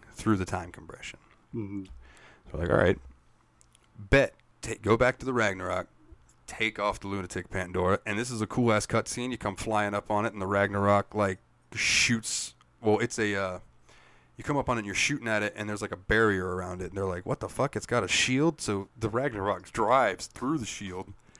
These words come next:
Speaker 1: and then blows some fucking holes into the side of it, and then what I considered to be just, just arms that were there for a look, like, extend and then grab the Lunatic Pandora to hold it there. And I'm like, "Holy shit, this ship's a dragon. That's sweet."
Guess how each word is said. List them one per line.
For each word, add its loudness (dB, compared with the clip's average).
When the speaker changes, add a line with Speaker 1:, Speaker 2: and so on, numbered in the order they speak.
Speaker 1:
and 0
then -2
blows -2
some -4
fucking 2
holes 2
into 2
the 0
side 4
of 4
it, 4
and 2
then 4
what 0
I 6
considered -2
to -8
be 0
just, -4
just -4
arms 6
that 2
were 2
there 0
for -2
a 2
look, 2
like, -2
extend 0
and -2
then 0
grab 4
the 2
Lunatic 4
Pandora -2
to -6
hold 0
it -10
there. -4
And -6
I'm -8
like, -6
"Holy -4
shit, 0
this -4
ship's 0
a -2
dragon. 4
That's 0
sweet." 4